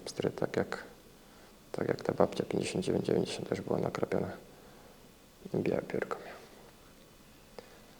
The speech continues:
Zapraszam serdecznie do licytacji. Obłędny gołąb w ręce. Mam nadzieję, że trafi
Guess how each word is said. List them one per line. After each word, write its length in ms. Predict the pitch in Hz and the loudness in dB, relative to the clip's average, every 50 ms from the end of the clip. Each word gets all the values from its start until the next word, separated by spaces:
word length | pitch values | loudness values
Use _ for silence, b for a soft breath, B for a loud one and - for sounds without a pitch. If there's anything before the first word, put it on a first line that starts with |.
| B - - - | B -4 4 6
Zapraszam 500 | 117 101 - 98 101 98 - - 98 92 - B B B B B | 6 8 10 10 8 8 8 4 0 -2 -2 B B B B B
serdecznie 640 | - - 101 95 92 - - - - - - - - - - - - - | 0 4 6 6 6 6 4 2 0 -2 -4 -6 -8 -8 -10 -12 -6 -4
do 100 | - - | -2 -2
licytacji. 560 | - - - - - - - - - - - - - - - | -2 -2 -4 -4 -4 -4 -4 -4 -6 -10 -12 -14 -16 0 4
Obłędny 540 | - 107 95 - - - 92 - - - - - - - B B B B B B B B B B B B B - - | 4 4 6 4 2 2 0 -2 -4 -4 -4 -4 -6 -8 B B B B B B B B B B B B B 0 6
gołąb 360 | - 101 98 95 92 92 95 | 8 10 10 10 10 8 6
w 40 | 98 | 6
ręce. 360 | 101 101 98 98 - 98 98 | 6 6 6 4 2 4 4
Mam 260 | 95 95 92 92 92 | 4 4 4 4 4
nadzieję, 380 | 92 92 92 92 92 92 92 - - - | 4 4 4 2 2 2 2 0 -4 -4
że 120 | - 104 - - - B B B B B B B B B B B - - | -6 -6 -8 -8 -12 B B B B B B B B B B B -2 2
trafi 340 | - 101 92 - - - | 6 8 8 6 6 4